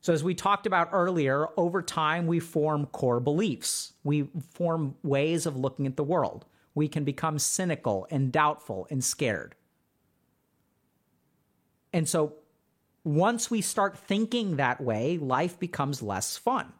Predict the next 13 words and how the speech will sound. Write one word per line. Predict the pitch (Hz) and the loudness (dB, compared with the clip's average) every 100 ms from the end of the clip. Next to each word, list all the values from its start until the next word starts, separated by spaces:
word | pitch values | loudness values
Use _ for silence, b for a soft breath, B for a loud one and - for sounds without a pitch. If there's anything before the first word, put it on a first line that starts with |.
| _ _ _ _ _ _ _ _ _ _ _ _ - | _ _ _ _ _ _ _ _ _ _ _ _ -4
So | 180 | -2
as | 151 180 175 | 2 0 0
a | |
child, | 170 214 233 208 180 | -2 2 2 2 -2
like, | 170 | 0
what's | 185 190 | -2 0
so | 208 170 | -2 -2
awesome | 131 175 - | -2 -2 -2
about | 170 139 | -2 -2
childhood? | - 131 202 240 | -2 0 2 0
We | 226 202 | 0 0
don't | 214 214 - | 0 -2 -12
think, | - - 226 | -12 -2 -2